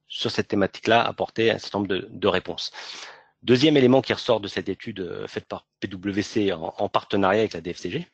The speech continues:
donc la Direction financière contrôle de gestion, euh, c'est la contribution à la croissance. De plus en plus, on demande effectivement aux, aux trésoriers, aux responsables financiers,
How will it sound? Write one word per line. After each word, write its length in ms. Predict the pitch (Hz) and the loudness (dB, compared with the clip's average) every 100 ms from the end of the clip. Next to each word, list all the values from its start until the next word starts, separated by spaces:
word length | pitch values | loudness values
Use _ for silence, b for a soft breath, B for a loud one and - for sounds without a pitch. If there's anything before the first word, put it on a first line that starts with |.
| - | -20
donc 100 | - | -20
la 60 | - | -16
Direction 320 | 90 90 - | -12 -12 -12
financière 380 | - 85 82 92 | -16 -16 -10 -10
contrôle 300 | - 85 90 | -8 -12 -10
de 40 | |
gestion, 260 | 82 - 175 - B B B B B B - | -10 -12 -12 -14 B B B B B B 0
euh, 360 | 98 95 92 104 113 110 | 4 4 2 -2 -6 -6
c'est 160 | - 156 | 0 4
la 100 | 151 | 4
contribution 480 | 131 - 110 107 139 | 2 -2 -2 2 2
à 20 | |
la 80 | 117 | 4
croissance. 580 | - 98 87 - - - _ _ _ _ _ _ - | 2 0 -2 -4 -14 -20 _ _ _ _ _ _ -10
De 60 | |
plus 220 | 104 139 | -4 2
en 100 | 135 | 2
plus, 260 | - 147 - | 2 0 0
on 80 | 113 | 2
demande 180 | 117 110 | 4 2
effectivement 640 | - 110 104 98 120 117 | -2 -10 -6 0 0 0
aux, 120 | 107 - | -4 -6
aux 140 | 127 | -6
trésoriers, 720 | - 120 104 101 95 98 127 _ _ _ | -2 0 2 2 2 0 -2 _ _ _
aux 60 | |
responsables 420 | 107 - 104 - - | -8 -6 -8 -6 -8
financiers, 540 | 104 92 - 117 135 | -6 -6 -4 0 0